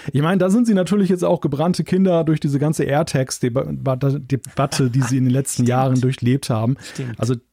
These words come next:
Speaker 1: da haben sie ja gesehen, dass schon im ganz Kleinen da schon ganz viel Potenzial ist für
Speaker 2: Ja.
Speaker 1: Aufregung und, äh, ja,
Speaker 2: Ja,
Speaker 1: zu
Speaker 2: klar.
Speaker 1: Recht, zu Recht ja aber auch natürlich Fragestellungen jetzt in,
Speaker 2: Ja.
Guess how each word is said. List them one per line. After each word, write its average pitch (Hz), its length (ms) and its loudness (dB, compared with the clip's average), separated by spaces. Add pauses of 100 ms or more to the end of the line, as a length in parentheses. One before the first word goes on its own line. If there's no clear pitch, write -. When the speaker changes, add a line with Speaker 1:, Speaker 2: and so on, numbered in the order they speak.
Speaker 1:
da 127 120 0
haben 151 160 2
sie 147 80 2
ja 147 80 2
gesehen, 135 280 2
dass 147 200 0
schon 151 100 2
im 143 140 2
ganz 196 320 2
Kleinen 160 640 0 (540)
da 131 200 2
schon 131 480 0
ganz 156 280 0
viel 156 160 0
Potenzial 147 640 0
ist 151 140 -2
für 143 100 0
Speaker 2:
Ja. 120 80 0
Speaker 1:
Aufregung 147 800 2
und, 123 460 -6
äh, 131 60 -2 (200)
ja, 135 140 2
Speaker 2:
Ja, 135 60 -2
Speaker 1:
zu 131 120 -2
Speaker 2:
klar. 170 140 4
Speaker 1:
Recht, - 320 -6
zu - 100 -2
Recht 147 320 -2
ja 165 80 2
aber 120 180 0
auch 135 280 -2
natürlich 123 420 0 (380)
Fragestellungen 127 880 2
jetzt 123 240 0
in, 131 100 -2
Speaker 2:
Ja. 127 200 0